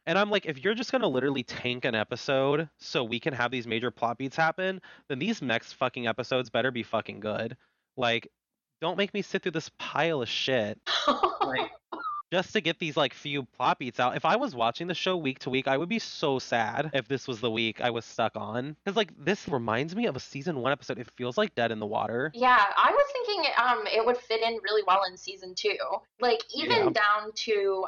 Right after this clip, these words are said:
Speaker 2: Travis as, like, sort of a proxy character for John.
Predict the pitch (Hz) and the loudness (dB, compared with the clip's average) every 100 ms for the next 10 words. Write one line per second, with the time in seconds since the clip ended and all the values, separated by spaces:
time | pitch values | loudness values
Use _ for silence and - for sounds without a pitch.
0 | - - - 175 185 180 175 - 190 180 | -6 -6 2 4 6 4 2 2 2 2
1 | 196 - 196 175 175 - 170 180 180 165 | 0 0 0 2 0 2 2 2 0 0
2 | 180 170 170 180 175 185 180 165 170 170 | 4 4 4 -2 0 -2 2 6 6 6
3 | 165 | 2